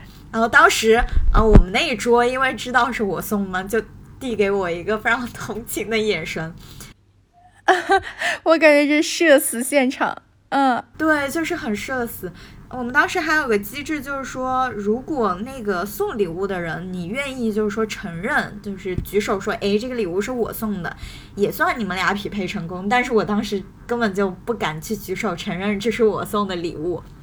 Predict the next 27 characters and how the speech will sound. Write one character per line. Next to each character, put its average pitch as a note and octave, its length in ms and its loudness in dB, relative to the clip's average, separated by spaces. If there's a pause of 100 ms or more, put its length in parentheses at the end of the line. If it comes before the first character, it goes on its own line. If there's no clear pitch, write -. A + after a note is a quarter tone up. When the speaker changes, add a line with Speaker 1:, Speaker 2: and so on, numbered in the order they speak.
(640)
Speaker 1:
等 G#3 140 0
到 B3+ 160 8
事 D#4 260 -2
后， C#4+ 280 2
可 A3 120 -8
能 F#3+ 120 -6
老 G3 120 0
板 G#3+ 220 0
打 G3 160 -6
听 G3 180 -12
到 G3+ 160 0
了 G3 80 -2
这 G3 120 -2
个 G3+ 40 -2
礼 F3+ 100 -8
物 F3 140 -8
是 F#3+ 120 -6
给 F3+ 180 -8
我 E3 140 -4
送 F3+ 260 -8
的， D#3 140 -10 (340)
他 G3+ 180 0
就 G3+ 140 0
给 F#3 220 -6
我 F3 100 -6
说 G3 240 -6
，“啊， G#3+ 180 -2